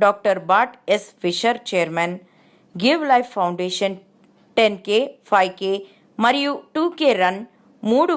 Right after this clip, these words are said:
వేరువేరు విభాగాల పరుగులను జెండా ఊపి ప్రారంభించారు. పరుగులో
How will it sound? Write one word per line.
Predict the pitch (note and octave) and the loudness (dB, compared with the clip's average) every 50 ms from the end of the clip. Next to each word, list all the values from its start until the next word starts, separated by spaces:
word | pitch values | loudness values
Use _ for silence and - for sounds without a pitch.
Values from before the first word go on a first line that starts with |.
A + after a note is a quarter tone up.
| G3+ G3 | 0 0
వేరువేరు | G3+ G#3+ B3 C4 C4 B3 A3+ A3+ F#3+ F#3 | 0 0 0 0 0 -2 -2 -2 -4 -6
విభాగాల | E3+ E3 G3+ G#3+ A3+ A#3 A3+ A3 G#3 G3+ F#3+ F3+ - - - | -6 -4 0 0 2 2 2 0 0 2 0 0 0 -2 -4
పరుగులను | F3+ F3+ F3+ F3+ F#3+ F3+ E3+ E3+ F#3+ C4 F4 - - _ _ _ - D#3+ D#3 | -2 -2 -2 -4 -4 -4 -4 -2 -2 -4 -6 -8 -12 _ _ _ -12 -4 2
జెండా | G#3 A3+ A3+ B3+ D#4 E4 C#4+ A3+ | 2 2 2 2 0 -2 0 -2
ఊపి | F#3+ F#3 - G3+ G3 G3 - | -2 -2 -6 -10 -10 -6 -2
ప్రారంభించారు. | G3 E3+ E3 E3 E3 E3+ E3 E3 E3 D#3+ - F3+ E3+ E3 E3 D#3+ D#3+ - _ _ _ _ _ _ _ _ - | 0 2 2 2 -2 -4 -8 -12 -8 -4 0 0 0 0 -2 -6 -10 -14 _ _ _ _ _ _ _ _ 2
పరుగులో | G#3 G#3 G#3+ A3 G#3+ A3 G3+ F#3+ G3 | 2 2 2 0 -4 -4 -2 0 -2